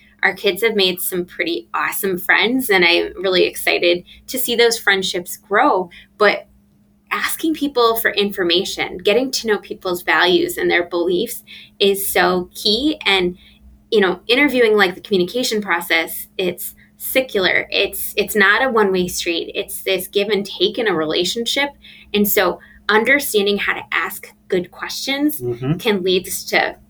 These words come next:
Speaker 1: better answers and a better understanding of a person, a situation, and an overall experience.
Speaker 2: Yeah, people oftentimes think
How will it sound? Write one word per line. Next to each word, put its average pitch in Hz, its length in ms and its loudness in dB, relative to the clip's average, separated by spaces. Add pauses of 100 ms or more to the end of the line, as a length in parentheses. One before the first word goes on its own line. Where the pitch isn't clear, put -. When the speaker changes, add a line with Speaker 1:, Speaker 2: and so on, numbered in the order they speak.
Speaker 1:
better 208 320 4 (140)
answers 202 600 0 (360)
and 190 120 0
a 202 120 0
better 190 360 4
understanding 180 920 0
of 165 340 -6
a 196 100 -10
person, 240 720 0
a 185 60 -6
situation, 175 1000 -4 (320)
and 180 240 0
an 202 180 0
overall 185 340 2
experience. - 800 -6 (220)
Speaker 2:
Yeah, 156 240 0 (120)
people 151 260 4
oftentimes 127 680 -4
think 120 340 -8